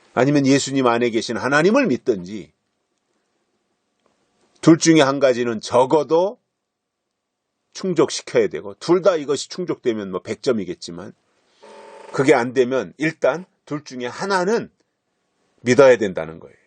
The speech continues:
이게 믿음이라는 말이에요. 그래서 믿음은, 우리가 기독교 신앙에서 믿음은 허공을 치는 게 아닙니다. 허무맹랑하게 없는 것을 있다고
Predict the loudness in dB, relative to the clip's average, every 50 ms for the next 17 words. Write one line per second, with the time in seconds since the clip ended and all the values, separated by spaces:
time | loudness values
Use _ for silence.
0 | _ _ _ _ _ _ _ _ _ _ _ _ _ -8 -6 -2 0 0 0 0
1 | 0 -2 0 0 0 0 0 -2 -2 -4 -8 -12 -14 -16 -16 -18 -20 -20 _ _
2 | _ _ _ _ _ _ _ _ _ _ _ _ _ _ _ _ _ _ _ _
3 | _ -20 -20 _ _ _ _ _ _ _ _ 4 4 4 4 4 2 0 2 4
4 | 4 6 6 4 2 0 -4 -12 _ _ -20 -20 -20 _ _ _ -10 -4 0 0
5 | 0 0 0 0 0 0 0 0 -2 -2 -2 -2 -2 -2 -2 -2 -4 -6 -6 -8
6 | -8 -8 -4 -2 0 2 2 2 2 2 -2 -8 _ _ _ _ _ _ _ _
7 | _ _ _ _ -20 _ _ _ _ -2 0 2 4 4 4 4 2 0 0 -6
8 | -6 -2 0 0 0 0 0 -4 -8 -10 -12 -12 -14 -16 -6 -2 0 0 2 2
9 | 0 0 0 0 0 0 0 0 2 0 0 2 4 4 4 4 2 0 2 2
10 | 2 2 2 0 -6 -8 -8 _ -4 -4 -2 -2 -4 -6